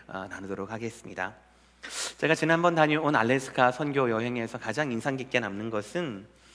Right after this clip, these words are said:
현지 선교사님의 안내로 선교단체를 방문했던 일이었습니다. 샌드 노스라고 하는 북쪽으로 사람을 보낸다라고 하는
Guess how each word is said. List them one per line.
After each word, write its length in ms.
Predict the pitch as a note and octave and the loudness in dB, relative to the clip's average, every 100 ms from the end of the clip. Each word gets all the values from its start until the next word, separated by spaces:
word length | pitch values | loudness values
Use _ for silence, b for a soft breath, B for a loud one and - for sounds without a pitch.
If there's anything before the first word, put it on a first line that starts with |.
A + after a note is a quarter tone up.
| B B B | B B B
현지 260 | - G#3 G3+ | -4 -2 0
선교사님의 580 | G3 F#3 D#3+ D#3 D3 D3 | -2 -2 -2 0 0 2
안내로 840 | A2 A#2+ C3 A#2+ C3 C3+ F2+ - | 2 0 0 0 0 -2 -6 -14
선교단체를 720 | - B3+ C#4 B3 F3 - C3 | -8 -4 0 0 0 0 -2
방문했던 520 | A2+ G#2 G#2+ G2+ A2 | -2 -6 -6 -6 -6
일이었습니다. 680 | G#2+ G2+ G2+ - G2 F2+ F2+ - B B | -6 -6 -8 -10 -10 -8 -8 -14 B B
샌드 400 | - - E3+ F#3+ | -8 -2 0 0
노스라고 640 | G3+ B2+ A#2+ - B2 A2+ C3 | 0 2 2 0 -2 -2 -4
하는 400 | C3+ A2+ A2+ F3+ | -6 -6 -8 -8
북쪽으로 480 | C#3 - E3 D3 C#3+ | -10 -2 0 0 0
사람을 380 | C3+ C3 B2+ A#2 | 2 2 2 0
보낸다라고 800 | G#2+ G#2 G#2 G2+ A2+ A2+ A#2+ A#2 | -2 -2 -4 -4 -4 -6 -4 -4
하는 240 | A2+ A#2+ | -4 -8